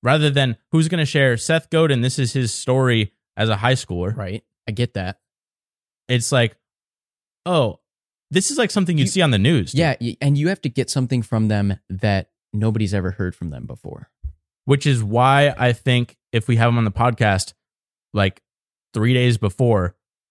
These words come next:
Speaker 1: we just, I, I don't like things that are super, like, current eventy, but I'm sure there's a lot of topics they haven't talked about 'cause no one explores formats because the entire world is just too scared to explore and dabble and try these new things because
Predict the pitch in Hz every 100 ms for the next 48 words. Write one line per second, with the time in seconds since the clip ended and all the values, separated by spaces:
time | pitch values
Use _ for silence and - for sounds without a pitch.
0 | _ - 95 92 95 - - _ - 143
1 | - 127 160 160 147 160 147 131 113 123
2 | 113 117 101 - 107 95 92 95 143 139
3 | _ _ _ - 113 98 - - _ _
4 | _ _ _ _ _ _ _ 131 127 -
5 | - 151 135 123 107 101 107 98 117 101
6 | 95 - 90 98 98 95 95 95 87 90
7 | 82 92 104 107 101 92 - - - 101
8 | 92 - 95 85 - - 95 87 _ _
9 | _ 101 101 117 123 107 117 104 - _
10 | _ 98 98 95 - 107 - 98 98 -
11 | 87 - 101 95 85 87 95 92 82 85
12 | 101 95 90 90 87 104 90 80 90 90
13 | -